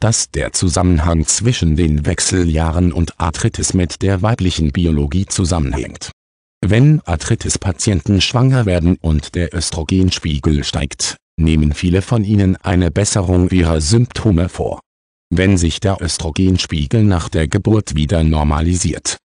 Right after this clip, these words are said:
erleben die überwiegende Mehrheit der Frauen eine Wiederaufnahme der Symptome, die möglicherweise sogar noch schlimmer sind als vor der Schwangerschaft.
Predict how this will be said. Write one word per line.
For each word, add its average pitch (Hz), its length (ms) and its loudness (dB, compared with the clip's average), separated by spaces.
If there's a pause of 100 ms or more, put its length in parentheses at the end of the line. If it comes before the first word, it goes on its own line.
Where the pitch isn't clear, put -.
erleben 87 480 0
die 101 220 -2
überwiegende 82 680 0
Mehrheit 71 640 -2
der 76 160 -4
Frauen 82 420 -2
eine 80 380 0
Wiederaufnahme 87 880 0
der 87 220 0
Symptome, 80 720 2 (200)
die 82 240 0
möglicherweise 92 840 0
sogar 101 400 0
noch 104 240 2
schlimmer 98 440 0
sind 85 340 -2
als 101 200 -2
vor 82 160 -2
der 82 120 -2
Schwangerschaft. - 760 -4